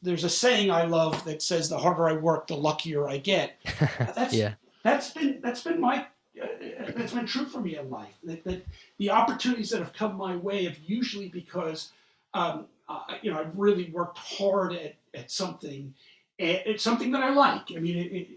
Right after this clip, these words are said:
Speaker 1: you know, another phrase is, you know, if you, if you, if you do what you like, you'll never work a day in your life, meaning that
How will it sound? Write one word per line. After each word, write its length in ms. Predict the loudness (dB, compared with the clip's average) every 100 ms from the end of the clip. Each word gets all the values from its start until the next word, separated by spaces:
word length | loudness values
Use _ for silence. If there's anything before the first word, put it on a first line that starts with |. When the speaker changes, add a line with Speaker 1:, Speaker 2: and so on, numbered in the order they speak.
| -20
Speaker 1:
you 120 | -18 -8
know, 120 | 0
another 260 | 4 4
phrase 380 | 2 0 -2 0
is, 260 | -2 -4 -4
you 60 | -4
know, 120 | -4
if 120 | -4
you, 140 | -8 -6
if 200 | -8 -8
you, 140 | -12 -12 -14
if 160 | -8
you 80 | -4
do 180 | 0 2
what 180 | 2 0
you 120 | -2
like, 320 | 0 0 -2
you'll 100 | -4
never 180 | -2 -2
work 280 | -4 -6 -6
a 60 |
day 200 | -4 -4
in 60 | -4
your 120 | 0
life, 320 | 4 4 2 -6
meaning 380 | -8 -6 -6 -4
that 220 | -6 -8